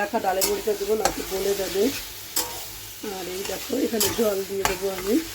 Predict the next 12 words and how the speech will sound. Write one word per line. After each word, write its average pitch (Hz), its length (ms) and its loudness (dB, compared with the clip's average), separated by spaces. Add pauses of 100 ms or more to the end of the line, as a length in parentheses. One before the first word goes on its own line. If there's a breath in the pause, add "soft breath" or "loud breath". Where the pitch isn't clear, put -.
(280)
যেহেতু 180 320 -4
কষানো 220 420 2
হয়ে 196 180 4
গেছে 196 200 2 (100)
আমার। 202 200 2 (840)
এদিকে 240 240 12 (100)
ডালের 233 360 12
বড়ি 254 240 12
তো 269 40 10 (100)
দিয়ে 247 200 4
দিয়েছি 247 280 4 (160)
সুন্দর, 233 320 6